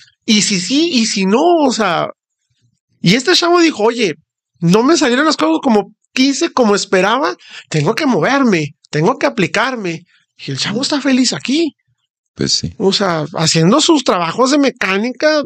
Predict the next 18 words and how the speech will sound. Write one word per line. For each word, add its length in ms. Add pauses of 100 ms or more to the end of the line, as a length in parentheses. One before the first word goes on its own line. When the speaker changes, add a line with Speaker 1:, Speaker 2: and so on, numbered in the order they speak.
(120)
Speaker 1:
económicamente 840
le 120
va 100
bien 260
porque 280
lo 120
ves 180
bien 200
vestido. 640 (680)
La 220
casa 260
donde 240
está 160
está 220
muy 140
bonita, 560
o 120
sea, 380